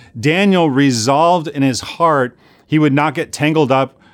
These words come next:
with anything that would cause him to betray his deepest values. He resolved in his heart he would honor God.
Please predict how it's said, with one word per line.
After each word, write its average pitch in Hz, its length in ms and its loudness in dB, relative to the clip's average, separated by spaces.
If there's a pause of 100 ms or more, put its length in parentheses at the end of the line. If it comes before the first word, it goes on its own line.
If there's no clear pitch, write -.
(120)
with 147 300 0
anything 175 520 0
that 147 140 -4
would 147 180 -4
cause 151 420 -2
him 156 100 -2
to 123 100 -6
betray 147 460 -2
his 123 180 -2
deepest 120 380 -6
values. 117 520 -2 (180)
He 160 140 0
resolved 156 640 2
in 147 100 -6
his 139 180 -2
heart 151 540 -2 (400)
he 151 120 0
would 143 140 0
honor 120 280 -4
God. 113 460 -8